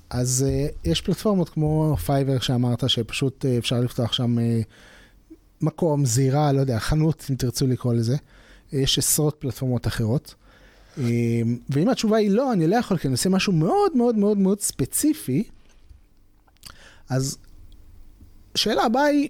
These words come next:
מה אני יכול לעשות עם מה שאני יודע כדי להפוך את זה ללא ספציפי? לעזור לשאר האנשים, אה,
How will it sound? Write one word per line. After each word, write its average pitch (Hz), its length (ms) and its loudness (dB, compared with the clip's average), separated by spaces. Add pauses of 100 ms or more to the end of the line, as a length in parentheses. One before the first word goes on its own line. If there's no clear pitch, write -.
מה 190 280 2
אני 339 120 2
יכול 277 240 2
לעשות 240 360 0
עם 180 80 2
מה 202 100 2
שאני 196 260 2
יודע 226 200 0
כדי 165 280 0
להפוך 160 320 0
את 214 60 0
זה 202 100 2
ללא 180 240 2
ספציפי? - 540 -8 (480)
לעזור 139 300 0
לשאר 214 380 0
האנשים, 185 560 0 (760)
אה, 127 280 -2